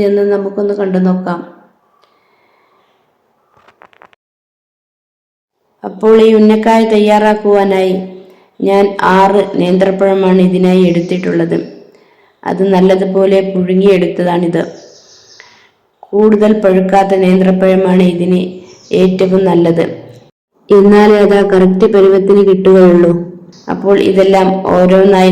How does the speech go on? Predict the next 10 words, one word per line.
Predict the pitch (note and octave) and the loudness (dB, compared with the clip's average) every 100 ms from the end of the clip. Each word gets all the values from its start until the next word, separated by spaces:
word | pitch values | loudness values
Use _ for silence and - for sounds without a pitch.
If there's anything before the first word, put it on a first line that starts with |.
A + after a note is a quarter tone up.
| F#3 | 2
നല്ലതുപോലെ | F3+ F#3 F#3 F#3 F#3 F#3 F3+ - - - _ - | 2 0 0 0 0 0 0 -4 -16 -20 _ -6
ഒരു | - F#3 | -4 -2
ഫോർക്കോ | F3+ F3 F3+ F#3 F#3 - - - - _ _ _ - | -2 -2 -2 -2 -2 -2 -8 -16 -20 _ _ _ -10
മറ്റെന്തെങ്കിലും | F3 F#3 F#3+ F#3 F#3 F#3+ F#3 | -6 -2 0 2 2 2 -2
വെച്ചുകൊണ്ട് | F3+ F#3 F3 F#3 F3+ | -4 -4 -2 0 0
നല്ലതുപോലെ | F3+ F#3 F#3 F3+ F#3 F#3 F#3 | 0 -2 -2 -2 -2 0 2
ഉടച്ചെടുക്കണം. | F3+ E3+ - E3+ D#3+ D#3+ D#3+ - - - _ _ _ _ _ _ _ _ _ _ _ _ - - - _ _ _ _ _ _ _ _ _ _ _ _ _ - | 0 -2 -2 -4 -4 -4 -6 -8 -18 -20 _ _ _ _ _ _ _ _ _ _ _ _ -20 -20 -20 _ _ _ _ _ _ _ _ _ _ _ _ _ -8
ഒട്ടും | F3+ - F#3+ F#3+ | -6 -4 -2 -2
തന്നെ | G3 F#3+ F#3+ | -2 -2 -2
കട്ടകളൊന്നുമില്ലാതെ | F#3 F#3+ F#3+ G3 F#3+ F#3 F3+ F3+ F3+ F3+ | -4 -2 -2 -2 -2 0 0 0 -2 0